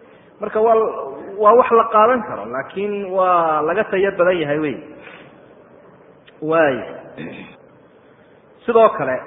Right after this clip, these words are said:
innagoo sii muujinayna khabiis kasta inaanu, eh, ahayn xaaraan. Nabigu calayhi salaatu wasalaam wuxuu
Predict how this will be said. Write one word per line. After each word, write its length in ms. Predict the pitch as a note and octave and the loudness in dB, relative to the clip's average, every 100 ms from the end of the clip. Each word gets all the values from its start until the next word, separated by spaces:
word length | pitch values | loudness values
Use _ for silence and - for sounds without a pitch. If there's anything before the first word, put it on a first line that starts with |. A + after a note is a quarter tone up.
| - - - - - _ - - - - _ - - - - | -16 -20 -20 -20 -20 _ -20 -20 -20 -20 _ -20 -20 -20 -14
innagoo 340 | D3+ G3+ G#3 G#3 | -2 2 2 0
sii 220 | - A3+ | -2 -8
muujinayna 720 | G3+ F3+ - G3 E3+ F3 F3+ F3+ - - - - - - | -6 -8 -4 -2 -2 0 0 0 -4 -14 -20 -20 -20 -18
khabiis 380 | - F#3 B3+ A3+ - | 0 0 0 -4 -6
kasta 400 | D#3 - - D3 A#2 - - - - - - - - | -10 -8 -2 0 0 -8 -16 -20 -20 -20 -20 -20 -14
inaanu, 340 | - G3+ G3+ G#3+ G3+ - - | -2 0 2 0 -6 -14 -20
eh, 380 | - E3+ F3 E3 | -8 -2 0 0
ahayn 320 | D#3 F#3+ F#3+ | -2 -2 -4
xaaraan. 440 | D#3+ - D3+ D3+ D#3 - - - - - - _ - - - - - | -4 -2 0 0 -2 -8 -16 -20 -20 -20 -20 _ -20 -20 -20 -20 -6
Nabigu 320 | E3+ G3+ G3 | -2 0 2
calayhi 320 | E3+ G3 G3+ - | 0 0 -4 -4
salaatu 400 | F#3+ G3+ G3+ F3+ | 0 0 0 -6
wasalaam 420 | E3+ F#3+ G3 G3+ | -4 -2 0 0
wuxuu 340 | A3+ G#3 F#3+ | -2 -2 -2